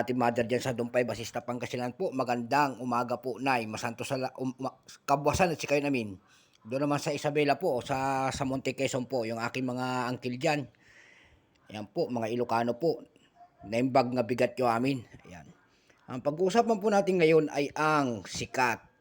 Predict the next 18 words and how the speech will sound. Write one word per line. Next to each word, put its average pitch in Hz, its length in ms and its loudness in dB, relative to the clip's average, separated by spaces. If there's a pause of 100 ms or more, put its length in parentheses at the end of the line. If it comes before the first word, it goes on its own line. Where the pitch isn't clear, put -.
(120)
na 110 160 -4
pe-, - 480 -6
ang 120 200 2 (440)
sinasabi 120 560 -2
nilang 117 320 -4
gold. 95 400 -2 (720)
Parati 101 400 -10
nilang 104 640 -8
gold. 110 240 -6 (1800)
Siselling 143 560 2
natin 143 320 2
kung 123 160 -4
magkano 123 400 0
na 123 80 -6
talaga 123 320 -2
ang 127 80 -8
presyo 120 400 -2
nito. 127 400 -8